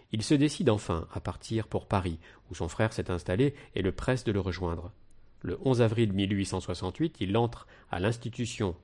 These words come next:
Comte de l'avenue de Malakoff, où il enseigne aux élèves de huit à douze ans. Les journées de travail et les rêves d'avenir sont malheureusement bientôt freinés par la guerre franco-allemande.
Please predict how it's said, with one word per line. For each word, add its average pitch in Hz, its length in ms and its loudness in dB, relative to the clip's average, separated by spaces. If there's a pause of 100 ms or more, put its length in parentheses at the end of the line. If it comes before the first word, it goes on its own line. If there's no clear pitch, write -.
(220)
Comte 151 420 0 (280)
de 95 100 -4
l'avenue 87 320 2
de 120 100 4
Malakoff, 98 600 0
où 104 60 0
il 90 120 0
enseigne 98 380 2
aux 135 40 0
élèves 98 280 0
de 110 100 -2
huit 85 240 -4
à 92 60 -2
douze 107 220 -2
ans. 82 100 -4 (1120)
Les 113 80 4
journées 175 240 6
de 208 40 -10
travail 117 400 2
et 87 40 2
les 90 100 2
rêves 113 220 2
d'avenir 92 400 0
sont 98 100 -2
malheureusement 90 460 0
bientôt 95 340 -2
freinés 92 400 0
par 87 220 -6
la 87 120 -2
guerre 101 260 0
franco-allemande. 95 800 0